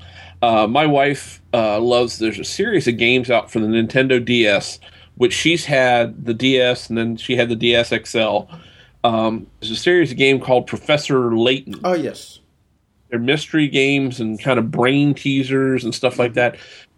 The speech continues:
Speaker 1: My brain's getting too old to tease it very hard, so I try not. Um, but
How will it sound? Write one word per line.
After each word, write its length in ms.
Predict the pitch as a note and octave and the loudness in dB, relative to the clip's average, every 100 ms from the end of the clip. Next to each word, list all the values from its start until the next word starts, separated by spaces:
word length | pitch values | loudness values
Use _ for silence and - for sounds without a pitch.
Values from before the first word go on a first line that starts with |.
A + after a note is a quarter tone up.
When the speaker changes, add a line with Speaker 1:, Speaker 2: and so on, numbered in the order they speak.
| _ - | _ -4
Speaker 1:
My 80 | F3 | -2
brain's 320 | D3 C3+ B2 | 2 0 2
getting 240 | B2 A#2 | 0 0
too 160 | A#2 A#2+ | 0 0
old 240 | A2+ A2+ | 2 0
to 80 | - | -2
tease 300 | - A#2+ A2 | -2 -2 -2
it 80 | - | -2
very 240 | A2 G#2+ | 0 0
hard, 340 | G#2 G#2+ A2 - - - - | 2 0 0 -4 -12 -12 -6
so 180 | - | -2
I 60 | D#4 | 0
try 240 | D4+ D#3 | 2 2
not. 180 | D3 B2+ - _ _ _ _ _ _ _ _ _ C#3+ | 2 0 -6 _ _ _ _ _ _ _ _ _ 0
Um, 460 | C3+ B2+ A2+ A2+ - _ - - - | 2 2 0 -8 -16 _ -20 -20 -16
but 380 | C3+ C#3+ C3+ - | -4 0 0 -2